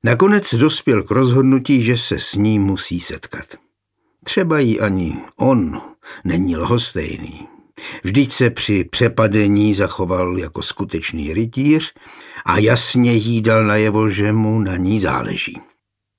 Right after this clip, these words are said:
Ten plášť, co jí přehodil přes ramena, se doma stal předmětem ustavičného žertování celé rodiny.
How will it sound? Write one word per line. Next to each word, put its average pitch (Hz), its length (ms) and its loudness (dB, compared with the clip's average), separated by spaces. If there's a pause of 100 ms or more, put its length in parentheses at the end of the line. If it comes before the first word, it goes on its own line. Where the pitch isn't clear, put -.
(100)
Ten 69 180 -10
plášť, 135 600 -2 (300)
co 120 160 2
jí 123 180 2
přehodil 110 540 0
přes 123 300 0
ramena, 120 420 2
se 113 260 -2
doma 92 320 -2
stal 101 360 -4
předmětem 90 680 -6
ustavičného 95 800 -4 (320)
žertování 98 920 0
celé 101 360 0
rodiny. - 500 -4